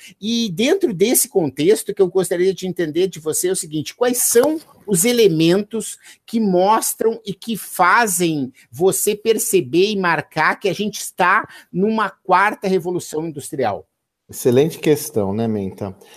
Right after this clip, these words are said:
Speaker 2: Você que é um estudioso também sabe, né? As, as transformações, é, contemporâneas da sociedade que impactam o mundo dos negócios não passaram despercebidas por ninguém.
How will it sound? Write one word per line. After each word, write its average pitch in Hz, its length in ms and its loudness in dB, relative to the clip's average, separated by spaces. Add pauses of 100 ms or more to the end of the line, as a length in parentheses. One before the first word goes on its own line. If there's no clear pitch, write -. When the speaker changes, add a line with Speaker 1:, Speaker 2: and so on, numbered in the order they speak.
(140)
Speaker 2:
Você 117 240 2
que 156 100 2
é - 20 4
um 139 60 4
estudioso 123 800 2
também 113 400 -2
sabe, 135 460 0
né? 120 260 -4 (1200)
As, - 300 -4
as - 140 -2
transformações, 208 1000 0
é, 127 320 0 (380)
contemporâneas 127 1300 0 (240)
da 110 260 -2
sociedade 117 540 0
que 113 140 -10
impactam 113 500 -2
o 110 40 -4
mundo 107 200 -4
dos 101 100 -12
negócios 113 560 -2 (340)
não 160 140 -2
passaram 156 520 0
despercebidas 139 720 -2
por 131 180 -6
ninguém. 120 460 -4